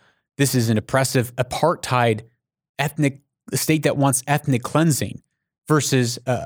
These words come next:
uh, poor, innocent parties like Hamas who are being oppressed, or the P L O, which are being oppressed." Well, here's a headline, a headline that I think really shines light on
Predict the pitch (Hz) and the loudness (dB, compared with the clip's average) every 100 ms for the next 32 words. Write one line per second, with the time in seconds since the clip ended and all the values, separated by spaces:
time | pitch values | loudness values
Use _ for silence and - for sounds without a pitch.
0 | - - 110 _ - 151 147 151 151 156 | -10 -14 -14 _ -2 0 2 0 0 0
1 | - 131 - _ _ _ _ _ _ - | 0 -4 -4 _ _ _ _ _ _ -2
2 | 160 165 107 101 123 117 - 123 143 139 | 0 2 0 -2 -2 -2 0 2 2 2
3 | 104 - - - _ _ 147 139 135 127 | 0 -4 -6 -14 _ _ 0 2 4 4
4 | 127 - 127 - 143 135 - - - - | 2 -2 -6 0 0 0 -2 -6 -8 -4
5 | 127 120 117 139 139 139 151 113 120 123 | -2 -2 -2 0 2 2 2 0 -2 0
6 | 127 117 123 120 120 151 - - - _ | 0 2 2 0 0 -2 -2 -4 -8 _
7 | _ _ _ _ _ _ 147 147 143 135 | _ _ _ _ _ _ 0 2 -2 -2
8 | 160 220 190 120 120 113 104 104 151 _ | 2 2 0 0 0 2 2 0 -4 _
9 | _ _ _ _ _ _ _ _ _ _ | _ _ _ _ _ _ _ _ _ _
10 | _ _ _ _ _ _ _ _ _ 127 | _ _ _ _ _ _ _ _ _ 0
11 | 170 170 151 143 135 131 143 131 143 160 | 2 2 2 4 2 2 0 2 2 2
12 | 143 - _ - 147 139 135 127 123 127 | 0 -4 _ -2 2 4 2 2 2 2
13 | 135 127 127 | 2 2 2